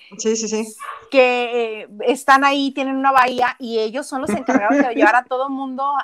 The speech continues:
Speaker 2: este, a, pues, a sus casas a las dos, tres de la mañana que salen, o cuando necesitan un, un servicio de taxis confiable, ahí toman el taxi, todo lo que no se saben. ¡Ay, en Televisa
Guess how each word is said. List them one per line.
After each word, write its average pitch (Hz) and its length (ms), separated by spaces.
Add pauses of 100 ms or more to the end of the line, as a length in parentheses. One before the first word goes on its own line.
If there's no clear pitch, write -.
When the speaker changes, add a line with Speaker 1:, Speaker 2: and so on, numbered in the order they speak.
Speaker 2:
este, 202 760
a, 185 120
pues, 175 180
a 180 80
sus 160 200
casas 247 440
a 202 60
las 190 180
dos, 220 180
tres 240 160
de 262 80
la 247 80
mañana 208 300
que 262 80
salen, 202 500
o 165 140
cuando 185 260
necesitan 208 400
un, 220 420
un 220 100
servicio 214 360
de 208 60
taxis 202 580
confiable, 202 640 (400)
ahí 202 260
toman 233 300
el 214 60
taxi, 226 280
todo 233 460
lo 349 100
que 320 120
no 233 100
se 277 100
saben. 254 380
¡Ay, 440 360
en 359 60
Televisa 277 540